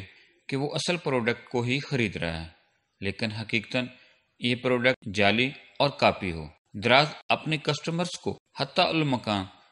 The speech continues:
धोखे से बचाने की कोशिश करता है और वो कोशिश करता है कि उन तक ऐसी प्रोडक्ट ना पहुंचे जो जाली या नकली हो। इस पॉलिसी के तहत ऐसी प्रोडक्ट्स जिन पर ट्रेडमार्क, लोगो या ख़ास रजिस्टर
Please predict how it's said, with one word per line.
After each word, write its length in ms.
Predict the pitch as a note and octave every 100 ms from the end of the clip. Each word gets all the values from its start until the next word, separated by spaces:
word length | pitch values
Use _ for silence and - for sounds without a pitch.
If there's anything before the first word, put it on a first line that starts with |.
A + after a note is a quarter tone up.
| _ -
धोखे 380 | A#2 C3 C3+ E3+
से 120 | D#3+
बचाने 440 | C3 A#2+ A#2+ A2 G#2+
की 140 | G#2+
कोशिश 340 | - G#2+ A2+ -
करता 340 | - F2 -
है 220 | E2+ E2 - _ -
और 160 | G#2+ A#2 A2+
वो 140 | B2
कोशिश 320 | C3 C3+ D3 E3+
करता 340 | C3 G2+ -
है 140 | F#2+ F#2 _ -
कि 60 | -
उन 180 | D#3 E3+
तक 260 | D3+ - -
ऐसी 220 | C#3 C#3 F3+
प्रोडक्ट 460 | D#3 A#2 A2+ -
ना 120 | A#2 C#3
पहुंचे 440 | C3 G2 F2 F2 F2 _ -
जो 160 | A2+ A#2
जाली 400 | G#2 G2 G#2+ C3 D3+ - _ -
या 220 | A2+ C3
नकली 380 | C3 B2 A2 F#2
हो। 180 | D#2+ D#2 - _ -
इस 120 | D3+
पॉलिसी 440 | - D#3 D3+ D3+ G#3
के 120 | E3+
तहत 260 | C#3 A#2+ G#2 _ -
ऐसी 240 | C#3+ F3
प्रोडक्ट्स 500 | F3 E3 B2 A#2 - - - A2
जिन 220 | B2+ E3
पर 180 | F3 D#3+ -
ट्रेडमार्क, 560 | C#3 C#3+ C#3+ B2 A#2 - C#3 - _ -
लोगो 440 | A2 G#2+ G#2 G#2 G#2 - _ _ _ _ _
या 140 | A2+ B2+
ख़ास 340 | - C#3+ D3+ D3
रजिस्टर 500 | C3+ A#2+ C3+ - F3